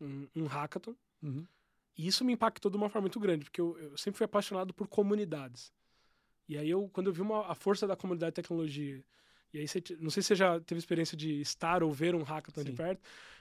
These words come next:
Speaker 1: mas eu cheguei s-, sábado de manhã num espaço que tinha umas duzentas pessoas, todo mundo muito animado. Ah, se, criei uma equipe ali na hora, conheci as pessoas, comecei a trabalhar em cima de um problema, e no final,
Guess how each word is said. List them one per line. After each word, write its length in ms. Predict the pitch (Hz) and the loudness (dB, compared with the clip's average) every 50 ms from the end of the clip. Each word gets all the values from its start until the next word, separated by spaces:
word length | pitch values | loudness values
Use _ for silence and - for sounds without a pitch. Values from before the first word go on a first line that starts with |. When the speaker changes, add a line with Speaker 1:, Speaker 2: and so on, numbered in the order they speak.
| - - | -14 -8
Speaker 1:
mas 140 | 156 147 147 | -4 0 0
eu 60 | 175 | 2
cheguei 280 | 170 - 214 170 190 220 | 4 4 6 6 6 4
s-, 320 | 214 - - - - - - | 4 4 2 2 -2 -4 -4
sábado 480 | - - - 214 233 240 262 226 254 | -2 6 8 8 10 10 10 8 8
de 100 | 220 233 | 6 6
manhã 360 | 240 233 226 208 196 180 170 | 8 8 8 8 8 6 4
num 200 | 165 160 160 165 | 4 2 2 0
espaço 380 | 165 - - - 156 143 139 - | -2 -2 -4 -6 -6 -6 -6 -8
que 60 | - | -10
tinha 120 | - - 165 | -10 -6 -4
umas 160 | 175 175 170 | -4 -4 -2
duzentas 400 | 165 170 147 165 196 220 - - | -4 -4 -2 -2 -4 -4 -6 -8
pessoas, 520 | - - 214 - - - 185 175 165 151 | -6 -4 -2 -2 -2 0 0 0 0 0
todo 200 | - - 180 185 | -2 -2 0 0
mundo 220 | 185 180 180 165 160 | 2 2 0 0 0
muito 260 | 170 208 202 - 220 | 0 0 2 0 0
animado. 600 | 208 196 175 165 160 175 170 160 160 151 151 - - - - - - - - - | 0 0 0 0 0 0 0 0 -2 -4 -6 -8 -10 -14 -20 -20 -20 -20 -18 -16
Ah, 120 | - - - - - | -16 -16 -14 -10 -6
se, 180 | - - 196 185 214 185 | 0 2 2 2 2 2
criei 260 | - 226 208 196 233 | 4 8 10 10 10
uma 140 | 247 247 226 | 10 10 8
equipe 280 | 208 - 233 240 - 233 | 8 8 6 6 6 6
ali 160 | 196 202 220 | 6 6 6
na 140 | 226 208 185 | 6 8 8
hora, 220 | 180 196 202 190 | 10 10 8 8
conheci 340 | - 180 170 165 - - 208 | 6 4 4 4 4 2 2
as 80 | 202 | 2
pessoas, 380 | - - 190 - - 190 190 - | 2 0 -2 -2 -2 -4 -4 -4
comecei 280 | - 208 202 185 - 196 | -2 0 0 0 0 -2
a 40 | |
trabalhar 580 | - 196 202 175 185 170 156 165 160 180 202 208 - - - - - _ _ _ | 0 0 2 2 2 2 2 0 2 2 0 0 -2 -8 -20 -20 -20 _ _ _
em 80 | - 175 | -4 -2
cima 240 | - - 214 214 214 | 2 6 8 8 8
de 120 | 180 208 | 8 6
um 60 | 214 | 4
problema, 680 | 202 - 214 202 170 165 165 170 180 190 190 185 175 170 | 4 6 6 6 6 6 6 6 6 4 4 2 2 2
e 60 | 165 165 | 2 2
no 140 | 175 190 | 2 0
final, 580 | - - 202 180 165 175 190 208 196 185 175 | 0 -2 -2 0 2 2 4 2 2 0 -2